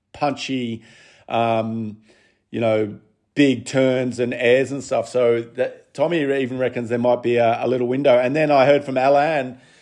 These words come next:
um, from France, he said Friday, Saturday looks pretty good. So the winds might be changing around a little bit on those, or m-, even light south stays could be okay, you know. A light little south blowing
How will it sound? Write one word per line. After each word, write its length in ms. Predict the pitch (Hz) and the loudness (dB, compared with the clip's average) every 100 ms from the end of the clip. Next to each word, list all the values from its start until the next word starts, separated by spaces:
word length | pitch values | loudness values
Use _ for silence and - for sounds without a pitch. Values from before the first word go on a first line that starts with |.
| _ _ - | _ _ -2
um, 520 | 131 123 120 120 - _ _ _ _ - - | 0 2 0 -6 -14 _ _ _ _ -20 -6
from 180 | 135 123 | -4 2
France, 280 | 147 156 | 2 4
he 100 | 160 | 2
said 400 | 160 175 131 - - - - | 2 0 0 -6 -20 -8 4
Friday, 340 | 156 202 185 | 6 6 4
Saturday 400 | - 156 196 151 | 4 4 6 4
looks 220 | 123 127 | 2 -4
pretty 260 | - 123 110 | -6 -6 -2
good. 300 | 117 101 - | -2 -4 -6
So 340 | 123 120 120 | -2 0 0
the 140 | 113 123 | -4 -6
winds 280 | 165 202 | -6 -6
might 240 | 156 147 147 | -2 -2 0
be 120 | 135 | -6
changing 500 | - 151 147 139 143 | -4 -2 -2 -4 -8
around 400 | 135 135 147 156 | -4 0 0 -2
a 60 | 156 | -2
little 300 | 135 135 131 | -2 -2 -2
bit 300 | 131 127 - | -4 -6 -6
on 140 | 123 | -4
those, 180 | 131 135 | -2 0
or 200 | 160 156 | 0 0
m-, 80 | 196 | 0
even 280 | 202 233 285 | -2 0 0
light 380 | 202 156 196 202 | 4 4 4 0
south 560 | - 156 139 - - - | -2 2 2 -2 -12 -8
stays 480 | 143 135 127 - - | 2 2 2 -6 -6
could 180 | 175 156 | -4 -2
be 160 | 196 | 2
okay, 420 | 165 143 135 160 139 | 2 2 0 0 0
you 80 | |
know. 240 | 127 143 170 - - - | 0 0 -2 -10 -20 -8
A 80 | 139 | -4
light 440 | 143 156 175 170 | 0 2 4 2
little 240 | 156 156 135 | -2 -4 -4
south 380 | - 143 135 | 0 2 2
blowing 280 | 151 143 143 | 0 0 -2